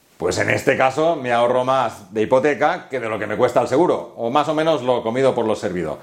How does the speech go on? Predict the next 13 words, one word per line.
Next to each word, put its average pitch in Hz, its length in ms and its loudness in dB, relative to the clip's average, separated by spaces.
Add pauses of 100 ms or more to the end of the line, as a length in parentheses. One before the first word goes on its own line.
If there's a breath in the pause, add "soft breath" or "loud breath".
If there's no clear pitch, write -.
(180 loud breath)
La - 60 -8
pregunta 117 420 2
es, - 380 -16
¿será - 320 -6
siempre 127 340 -4
así? 175 380 -8 (580)
Pues 95 320 0
no, 101 300 -2
porque 120 280 4
depende 160 520 0
del 117 200 0
capital 110 440 -2
pendiente. 131 580 -2